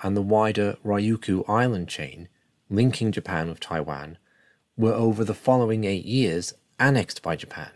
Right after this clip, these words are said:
The Japanese followed a similar course to the Americans in Hawaii and Puerto Rico, attempting to eliminate the Ryukyuan language, culture,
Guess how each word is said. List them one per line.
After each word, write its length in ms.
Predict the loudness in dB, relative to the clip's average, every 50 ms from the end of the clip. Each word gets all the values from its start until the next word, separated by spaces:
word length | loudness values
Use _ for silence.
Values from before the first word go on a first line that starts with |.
| -20 _ _ _ _ _ _ _ _ _ _ _ _
The 80 | -4 0
Japanese 440 | 2 2 2 2 2 2 2 0
followed 380 | 0 2 4 4 6 4 4 2
a 140 | 0 -2 -2
similar 420 | -2 0 0 0 0 2 0 0
course 480 | -2 -2 0 2 4 4 2 0 -4 -8
to 80 | -8
the 160 | -6 -4 -2 -2
Americans 640 | 0 2 2 2 2 0 -2 -6 -8 -8 -8 -4 -4
in 120 | -4 -4
Hawaii 520 | -4 -4 -4 0 2 2 2 2 0 0 -2
and 140 | -2 -2
Puerto 240 | 0 2 0 2 2
Rico, 440 | 2 0 0 0 0 -6 -10 -10 -10 _ _ _ _ _ _ _ _ _ _ _ -10
attempting 480 | -6 -2 2 2 2 2 0 -2 -2 -2
to 160 | -2 -2 0
eliminate 560 | 0 2 2 2 4 4 4 2 2 0 -2
the 100 | -2 -4
Ryukyuan 600 | -2 0 0 2 2 0 0 -2 -4 -4 -4 -2
language, 560 | -2 -2 -2 0 -2 -2 -4 -4 -8 -16 -18 _ _ _ -18
culture, 640 | -8 -2 0 0 0 0 0 -2 -2 -2 -2 -6